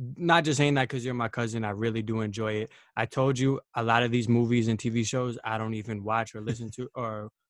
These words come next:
Speaker 1: or anything because I just always, I'm, I'm too lazy when it comes to watching stuff. But I still enjoy your commentary 'cause it's, it's funny and it's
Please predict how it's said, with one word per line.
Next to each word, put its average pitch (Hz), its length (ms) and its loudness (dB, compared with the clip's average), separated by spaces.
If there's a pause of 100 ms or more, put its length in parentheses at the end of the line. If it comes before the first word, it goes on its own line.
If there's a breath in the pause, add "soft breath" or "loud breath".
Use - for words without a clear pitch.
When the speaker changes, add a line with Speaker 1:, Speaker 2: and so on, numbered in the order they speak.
(100)
Speaker 1:
or 123 80 -6
anything 123 340 -4
because 127 580 -2
I 135 180 4
just 127 300 -2
always, 123 540 -2 (240)
I'm, 117 100 -6 (280)
I'm 110 180 -4
too 127 180 -2
lazy 113 360 -2
when 104 100 -6
it 101 80 -8
comes 101 200 -12
to 104 100 -8
watching 98 280 -8
stuff. 101 220 -14 (300 soft breath)
But 135 120 0
I 113 120 -2
still 120 320 -2
enjoy 113 580 0 (260)
your 113 140 -8
commentary 110 480 -6
'cause 98 220 -12
it's, - 240 -16
it's - 240 -14
funny 107 280 -8 (360)
and 101 120 -14
it's - 320 -16